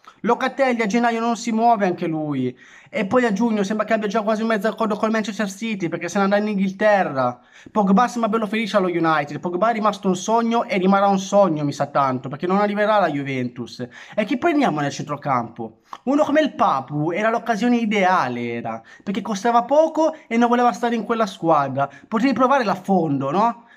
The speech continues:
E invece no, e invece non abbiamo provato niente, niente, niente, niente, niente. Noi ci teniamo questo centrocampo e speriamo in Dio che nessuno si faccia male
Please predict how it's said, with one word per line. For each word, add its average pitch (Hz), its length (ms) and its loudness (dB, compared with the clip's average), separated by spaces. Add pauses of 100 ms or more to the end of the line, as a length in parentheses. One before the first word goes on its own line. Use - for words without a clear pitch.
E 220 60 -2
invece 247 360 2
no, 202 440 0
e 190 60 -6
invece 262 260 2
non 240 80 4
abbiamo 240 220 2
provato 233 260 0
niente, 214 500 2
niente, 165 420 -2
niente, 139 420 -2
niente, 139 500 -4
niente. 135 320 -6
Noi 233 320 -2
ci 196 120 -8
teniamo 185 220 -2
questo 196 200 -6
centrocampo 214 840 -4 (260)
e 202 80 -4
speriamo 202 380 -2
in 269 100 0
Dio 254 240 0
che 190 100 -2
nessuno 190 280 0
si 190 100 -6
faccia 208 300 -2
male 202 440 0